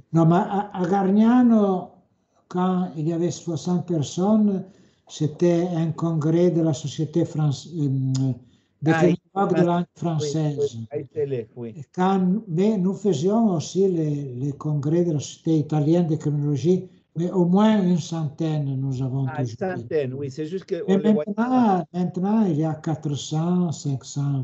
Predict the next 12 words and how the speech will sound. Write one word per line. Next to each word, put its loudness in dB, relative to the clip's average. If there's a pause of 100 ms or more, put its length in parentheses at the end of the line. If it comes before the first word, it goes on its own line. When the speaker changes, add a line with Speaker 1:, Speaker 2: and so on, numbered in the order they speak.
Speaker 1:
personnes, -2
et, -2 (720)
et, 4
et 0
c'est 2
surtout 2
avec 2
ces -2
masters, -2
hein, -4 (120)
qu'on 0
a, 2